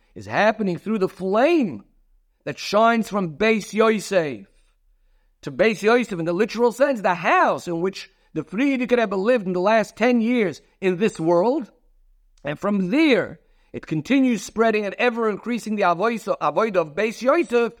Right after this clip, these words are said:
which this house is also, of course, the number.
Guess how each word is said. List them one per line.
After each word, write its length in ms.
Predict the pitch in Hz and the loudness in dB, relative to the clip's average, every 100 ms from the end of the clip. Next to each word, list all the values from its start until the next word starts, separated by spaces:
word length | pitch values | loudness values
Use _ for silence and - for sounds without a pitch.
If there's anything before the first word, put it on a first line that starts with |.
| _ _ _ _ | _ _ _ _
which 420 | 175 175 - - 147 | 0 0 -4 -18 -8
this 280 | 139 240 | 0 0
house 640 | 156 165 269 190 120 - - _ _ _ | 0 0 2 0 -4 -16 -20 _ _ _
is 160 | - 156 | -10 -2
also, 320 | 208 240 202 | 2 0 0
of 120 | 170 | -6
course, 200 | - 214 | -2 -4
the 80 | 190 | 0
number. 540 | 240 330 269 233 214 | 2 2 2 -2 -4